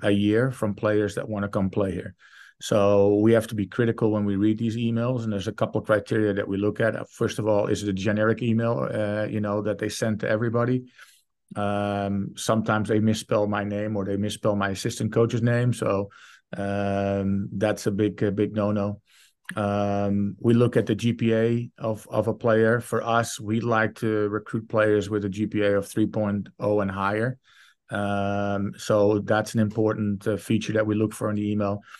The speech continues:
But if we like the email and we like the video that's attached in the email, we typically ask for full game footage so we can see the player, uh, in a full game, uh, environment. And then, um,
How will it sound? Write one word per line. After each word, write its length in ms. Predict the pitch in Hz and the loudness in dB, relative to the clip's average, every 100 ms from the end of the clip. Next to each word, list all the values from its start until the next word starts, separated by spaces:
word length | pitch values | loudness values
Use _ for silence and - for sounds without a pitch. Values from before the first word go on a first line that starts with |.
| - _ _ | -20 _ _
But 100 | 110 | 2
if 100 | 110 | 4
we 140 | 120 120 | 4 6
like 340 | 120 123 123 | 6 6 6
the 220 | 135 135 | 6 6
email 320 | 127 127 127 | 6 6 4
and 80 | 120 | 2
we 80 | 113 | 2
like 240 | 110 117 | 2 0
the 80 | 113 | -2
video 460 | 104 113 120 123 127 | -2 -2 0 2 2
that's 220 | 120 - | 0 -6
attached 440 | 123 120 120 - | -8 -4 -4 -6
in 80 | 123 | -4
the 240 | 113 117 120 | -2 0 0
email, 380 | 117 117 113 | 2 2 2
we 100 | 113 | 2
typically 460 | 107 120 120 - 110 | 2 -2 -4 -4 0
ask 260 | 107 107 - | 0 0 -2
for 120 | 107 | -8
full 280 | - 120 123 | -4 0 2
game 240 | 123 120 | 2 0
footage 440 | 113 127 120 123 | 0 0 0 -2
so 100 | - | -2
we 100 | 101 | -2
can 160 | 101 104 | -2 -4
see 180 | 92 113 | -4 -4
the 100 | 104 | -2
player, 500 | - 113 110 107 107 - - - _ - | 0 2 2 0 -2 -14 -20 -20 _ -4
uh, 160 | 104 110 | -2 0
in 160 | 107 | -2
a 60 | 107 | -2
full 260 | - 147 139 | 0 2 4
game, 460 | 131 127 123 123 - | 4 4 2 -2 -4
uh, 200 | 113 110 | -4 -2
environment. 680 | 117 113 110 110 110 107 104 | 0 0 2 2 0 -2 -6
And 300 | - 107 104 | -6 -2 0
then, 440 | 107 107 107 110 110 | 2 2 0 -2 -4
um, 500 | 104 104 101 101 | -4 -2 0 -2